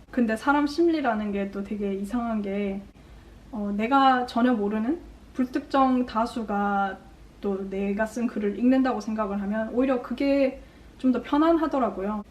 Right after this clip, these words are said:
계속 이제 쓰다 보니까 실제로 제 글쓰기 실력도 많이 나아졌다고 생각을 하고, 어, 좀 더 제 글을 다른 사람들한테 보여주는 게 조금 더 편해졌어요.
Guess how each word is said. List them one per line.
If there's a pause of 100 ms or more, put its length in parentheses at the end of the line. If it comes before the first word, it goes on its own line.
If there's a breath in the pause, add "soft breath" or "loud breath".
계속
이제
쓰다
보니까 (600)
실제로
제
글쓰기
실력도
많이 (200)
나아졌다고
생각을
하고, (640 loud breath)
어,
좀
더 (800)
제
글을
다른
사람들한테
보여주는
게
조금
더
편해졌어요.